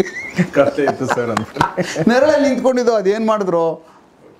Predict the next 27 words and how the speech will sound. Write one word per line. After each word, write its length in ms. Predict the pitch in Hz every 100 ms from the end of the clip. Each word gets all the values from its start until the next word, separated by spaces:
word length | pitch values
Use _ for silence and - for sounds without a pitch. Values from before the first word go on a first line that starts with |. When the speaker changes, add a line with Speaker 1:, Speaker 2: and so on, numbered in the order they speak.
| -
Speaker 2:
ನೋಡ್ರಿ, 260 | 233 262 254
ನಮ್ದೇ 480 | 190 208 269 294
ಸೈನ್ 300 | 254 254 247
ಸರ್, 200 | 220 226
ಸೈನು 400 | 175 208 214 180
ಎಲ್ಲಿ 260 | 185 247 285
ಹಾಕಿದ್ರಿ 680 | 262 226 196 208 214 - -
ಸರ್? 180 | 226 214
ಅಲ್ಲೇ 300 | 143 214 269
ಹಾಕಿದ್ವು, 440 | 277 247 202 233
but 240 | 190 151
ಏನ್ 300 | 151 214 254
ಹಾಕಿದ್ರು, 500 | 226 190 - 170 175
ಏನ್ 380 | 165 147 160 160
ಮಾಡಿದ್ರು, 320 | 139 123 120
ಬರ್ದ್ರು, 520 | 117 131 135 139 131 131 - -
ಅದೇನು 400 | - 131 165 185
ಹೊಲ್ದ್ರೋ 360 | 139 143 165 156
ಗೊತ್ತಿಲ್ಲ 440 | 113 117 131 120
ಸರ್. 440 | 101 78 - - 98
Speaker 1:
ಹ್ಮ್. 140 | 78 - 107
Speaker 2:
ಹಾ. 120 | 117
Speaker 1:
ಮುಗೀತಲ್ಲಿ 480 | 98 98 92 78 78
ಕತೆ. 520 | - - - - 117
Speaker 2:
ಈ 180 | 139 131
ಎಲ್ಲ 260 | 156 254 277
ಹೇಳ್ತಾರೆ, 680 | 294 269 202 233 160 117